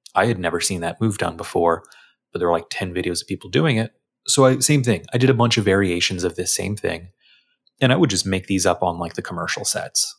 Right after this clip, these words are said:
Like, I would just link together, you know, rainbow holds. And my main idea behind that was when I went there, I didn't want anything to really surprise me. Like, I didn't want a move to seem too big, a foot to seem too low,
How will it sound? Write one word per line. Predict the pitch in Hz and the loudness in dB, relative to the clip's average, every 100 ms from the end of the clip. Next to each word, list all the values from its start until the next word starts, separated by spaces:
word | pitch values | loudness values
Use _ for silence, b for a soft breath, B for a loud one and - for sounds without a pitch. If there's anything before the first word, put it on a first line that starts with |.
| - | -4
Like, | 95 | 0
I | 90 | 0
would | 90 | -2
just | 90 | -4
link | 95 101 | -2 -2
together, | - 92 90 87 87 - | 0 0 2 0 -2 -4
you | 95 | -4
know, | 90 | -2
rainbow | 90 90 85 - | -2 -2 -2 -4
holds. | - - - - b b b b b b _ _ - | -6 -6 -8 -8 b b b b b b _ _ -4
And | 98 90 87 87 87 90 90 _ _ _ _ _ _ _ _ _ _ - | -2 0 0 -4 -6 -10 -12 _ _ _ _ _ _ _ _ _ _ -12
my | 101 95 95 113 117 | -8 -2 2 2 2
main | 107 98 90 | 2 0 0
idea | 82 85 156 | -2 4 4
behind | 123 92 90 85 | 4 0 -4 -2
that | 87 90 | -4 -2
was | 95 90 92 | -2 -2 -2
when | 90 - | -4 0
I | 117 | 0
went | 110 101 98 | 2 -2 -2
there, | 92 82 85 b b b b _ _ _ 107 | -2 0 -2 b b b b _ _ _ 0
I | |
didn't | 104 117 110 | 2 2 2
want | 104 98 | 0 -2
anything | 113 101 90 90 | -2 -4 -4 -2
to | 87 | -2
really | 87 85 | 0 -2
surprise | - - - - - | -4 -6 -10 -10 -12
me. | 113 _ _ _ _ _ _ | -14 _ _ _ _ _ _
Like, | 92 95 | -6 -2
I | 95 | 2
didn't | 95 95 98 | 0 -2 -2
want | 90 90 - | 0 0 -2
a | - | -6
move | 90 98 107 | -2 0 0
to | 113 | 0
seem | - 110 | 0 -2
too | 104 113 | 0 0
big, | 92 87 90 | 2 0 0
a | - | -6
foot | - 98 - | -4 -6 -2
to | |
seem | 98 104 104 | -2 -2 -2
too | - 101 | -2 0
low, | 90 85 85 85 | 0 2 2 0